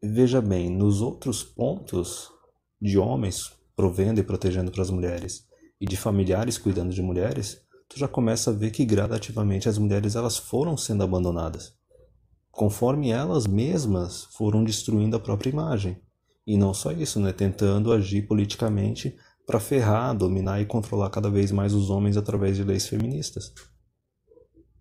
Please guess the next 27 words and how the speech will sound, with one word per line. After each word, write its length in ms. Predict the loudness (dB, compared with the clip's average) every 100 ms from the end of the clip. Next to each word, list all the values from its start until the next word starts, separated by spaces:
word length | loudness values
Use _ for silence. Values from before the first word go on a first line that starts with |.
| _ -12 -2
Então, 540 | 2 4 2 0 -8 _ _ _ _ -8
por 140 | -6
fim, 500 | -4 0 4 6 4 2 -8 -20 _ _ -20 -20 -20 _ _ _ -20 -10 0
lógico, 380 | 4 4 0
tem 280 | 0 2 4
aí 140 | 4 2
o 60 |
feminismo 520 | 0 -2 0 0 0
no 80 | 2
meio, 380 | 2 2 2 0
essa 160 | 0 -2
expansão 380 | -4 -6 -4
do 60 | -6
feminismo 400 | -4 -4 -2 -2
na 100 | -2
sociedade, 640 | -4 -4 -2 0 2 2 2
o 40 |
aumento 340 | 0 0 0
da 80 | 0
misandria. 600 | 0 0 0 0 0 -2 -10 -20 -20 -20 -12
Só 240 | -6 -4
que 120 | -2
na 200 | -2 -2
questão 840 | -4 -4 -4 -6 -4 -2 -2 -6 -12 -20 _ _
da 240 | -8 -4 -2
imagem 760 | -2 -2 -2 -2 -4 -6 -10 -20 _ _ _
feminina, 760 | -6 -2 0 0 0 -2 -4